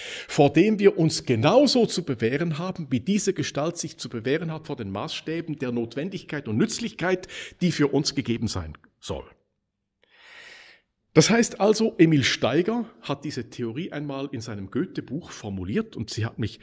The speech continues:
sehr beeindruckt, als ich sie zum ersten Mal zur Kenntnis bekam. Er hat gesagt,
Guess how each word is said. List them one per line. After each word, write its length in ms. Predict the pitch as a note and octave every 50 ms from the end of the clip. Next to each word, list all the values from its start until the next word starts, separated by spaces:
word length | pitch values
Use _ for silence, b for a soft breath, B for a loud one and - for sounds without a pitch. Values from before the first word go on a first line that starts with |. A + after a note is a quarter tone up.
| B B B B
sehr 160 | - - A#2
beeindruckt, 580 | A2+ A#2 - B2 B2 D#3+ F#3+ F#3+ F#3+ F3 - -
als 140 | B2+ B2 -
ich 120 | A2+ -
sie 100 | - G#2+
zum 180 | - - G#2 -
ersten 320 | - C3 - - - C3+
Mal 280 | B2+ A#2+ A#2 B2 B2+ B B B B B
zur 180 | - - G#2 -
Kenntnis 420 | - C#3+ G3 - - F#3 - -
bekam. 640 | - - - - - - D2+ E2+ C3 G#3+ C4+ C4+ B B B -
Er 80 | A2 A#2
hat 180 | A#2 A#2 -
gesagt, 480 | - G#2+ - G#2+ A#2+ F#3+ - - -